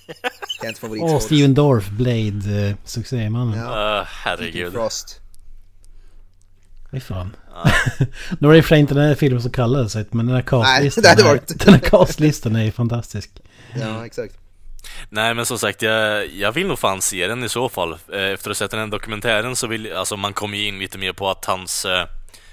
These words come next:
Speaker 3: eh, ja, vad kan man säga? Han har blivit mobbad och liknande, och farsan har inte varit där, och, eh, eh,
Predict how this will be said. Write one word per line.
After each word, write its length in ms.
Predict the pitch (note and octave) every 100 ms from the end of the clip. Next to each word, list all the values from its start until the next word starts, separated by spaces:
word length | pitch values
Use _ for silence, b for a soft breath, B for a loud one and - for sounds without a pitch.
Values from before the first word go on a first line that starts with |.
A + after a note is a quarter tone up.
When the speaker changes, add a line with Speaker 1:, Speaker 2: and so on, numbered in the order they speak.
| b b
Speaker 3:
eh, 300 | G2 F2+ E2 - - D2 - -
ja, 180 | E2 D#2 - F#2
vad 100 | F#2
kan 80 |
man 80 | F2
säga? 340 | - F2 E2+ D#2
Han 120 | G2
har 80 | F#2
blivit 360 | F2 F2 E2 D#2 -
mobbad 460 | G2 G2+ F2 F#2+ F#2
och 80 |
liknande, 400 | F#2 F2+ F#2+ F2+
och 140 | F2+ F2
farsan 320 | G2+ - F#2+
har 60 | F#2
inte 140 | F#2
varit 300 | F#2 - F#2+
där, 360 | F#2 F#2+ F#2 F#2
och, 280 | - -
eh, 140 | G2 F2 - B B B B B F#2
eh, 180 | F2